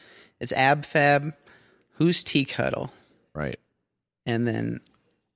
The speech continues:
Speaker 2: Yeah, and then
Speaker 1: Uh,
Speaker 2: it's, then it's, uh, British Family Feud.
Speaker 1: <laughs> British Family Feud.
Speaker 2: Sucked.
Speaker 1: And then, uh, uh,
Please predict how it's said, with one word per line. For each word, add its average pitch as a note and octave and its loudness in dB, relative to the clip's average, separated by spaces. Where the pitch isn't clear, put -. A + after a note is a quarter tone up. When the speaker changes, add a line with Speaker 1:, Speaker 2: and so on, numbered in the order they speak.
Speaker 2:
Yeah, D2+ -6
and F2 -4
then F2+ 0
Speaker 1:
Uh, C#2+ 2
Speaker 2:
it's, E2+ -6
then G2+ 0
it's, E2+ -2
uh, E2+ 2
British F#2+ 0
Family D2+ -2
Feud. C2+ -4
Speaker 1:
<laughs> A3 -6
British G#3 4
Family E4 -2
Feud. - -10
Speaker 2:
Sucked. - -2
Speaker 1:
And C#3 4
then, C#3+ 4
uh, C3 2
uh, - 0